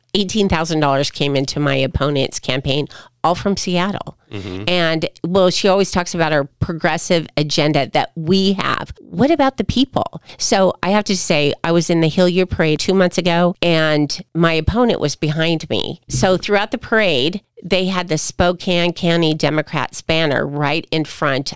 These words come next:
Speaker 1: of my opponent's truck.
Speaker 2: Mm-hmm.
Speaker 1: And I thought, "W-, where is the nonpartisan in this race?"
Speaker 2: Well,
Speaker 1: And
Speaker 2: did
Speaker 1: so
Speaker 2: that, didn't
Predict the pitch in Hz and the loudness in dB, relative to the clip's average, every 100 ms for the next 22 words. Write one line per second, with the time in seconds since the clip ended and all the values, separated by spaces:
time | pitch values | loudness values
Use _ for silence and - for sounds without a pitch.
0 | - 135 127 131 135 _ _ - 151 147 | -4 -2 0 -2 -8 _ _ -4 0 0
1 | 139 151 151 90 - - - 175 - _ | -2 0 0 -2 -6 -10 -8 -8 -8 _
2 | 110 131 165 _ 151 180 175 156 151 _ | -12 -10 -12 _ -2 0 2 0 -2 _
3 | _ 165 170 - _ _ - 58 180 214 | _ -8 -6 -6 _ _ -12 -8 0 4
4 | 277 320 208 - 202 185 190 180 214 247 | 4 2 -2 0 2 4 2 0 0 0
5 | 262 - 139 - 170 165 151 - 190 202 | 0 0 -2 0 2 2 2 -2 0 0
6 | - - - - - 185 151 180 165 147 | -2 -8 -14 -14 -4 -2 0 0 -2 -4
7 | 196 202 | -8 -10